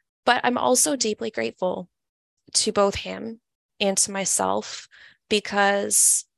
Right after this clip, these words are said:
I'm grateful to me for honoring me. I'm grateful to him for letting me go, right? Because as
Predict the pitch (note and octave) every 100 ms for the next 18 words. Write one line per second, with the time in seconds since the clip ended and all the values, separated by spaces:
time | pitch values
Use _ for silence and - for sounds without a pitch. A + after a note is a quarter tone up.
0 | - G3+ A3 A3+ - G3+ G3 G3+ - -
1 | F#3 F#3+ F#3+ F#3 F#3+ G3+ A#3 - _ _
2 | _ _ _ _ _ _ _ _ _ G#2
3 | G#3 G#3+ A3 G#3 - F#3 - F#3 G#3 G#3+
4 | - F3+ F#3 F#3 F#3+ F#3 F#3 F#3 - F3+
5 | F3 F3 _ _ _ _ _ _ _ -
6 | F#3 G3 A#3+ C4+ - G#3+ - G3+ G3+ G3+
7 | - A3